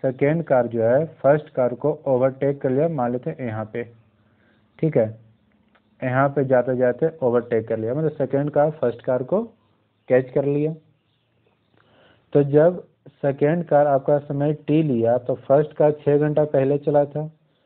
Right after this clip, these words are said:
ये टाइम कितना ले लेगा, टी plus six हो जाएगा, इतना आवर्स, ये इतना आवर्स। Distance तो दोनों इक्वल ही चलेगा,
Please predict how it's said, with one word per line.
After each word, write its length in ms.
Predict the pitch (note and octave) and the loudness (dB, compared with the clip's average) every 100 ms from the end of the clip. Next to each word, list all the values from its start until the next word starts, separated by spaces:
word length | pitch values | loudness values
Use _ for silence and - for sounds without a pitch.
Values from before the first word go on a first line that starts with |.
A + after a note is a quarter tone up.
| _ _ _ | _ _ _
ये 120 | C#3 C3+ | -2 0
टाइम 280 | C#3 C#3 | 2 2
कितना 200 | C#3 C#3+ C#3+ | 0 -2 0
ले 80 | |
लेगा, 220 | C#3+ C#3+ E3+ | 0 2 0
टी 260 | E3+ B2 B2 | 0 -6 -4
plus 280 | C3 C3+ C3+ | -2 -2 -2
six 280 | - D3+ _ _ _ _ _ _ _ _ _ - | -10 -12 _ _ _ _ _ _ _ _ _ -2
हो 100 | D3 | 2
जाएगा, 360 | C#3+ A#2 A2 G#2+ _ _ _ _ _ | 4 2 -2 -8 _ _ _ _ _
इतना 260 | A#2+ C3 C3 | -14 -6 0
आवर्स, 300 | C3 C#3 D#3 - _ _ _ _ _ - | 2 0 -4 -10 _ _ _ _ _ -8
ये 140 | B2 A#2+ | -4 -4
इतना 240 | A#2 B2+ | -4 -2
आवर्स। 240 | B2+ D3+ - _ _ _ _ _ _ _ _ _ - | 0 -2 -8 _ _ _ _ _ _ _ _ _ -4
Distance 520 | C#3 B2+ - C#3+ D#3+ | 0 0 2 2 2
तो 100 | E3+ | 0
दोनों 260 | D#3 E3 E3+ | 2 2 2
इक्वल 280 | E3 D#3+ F3 | 0 2 2
ही 80 | E3+ | 2
चलेगा, 400 | E3 D#3+ D#3 D#3+ | 0 2 2 0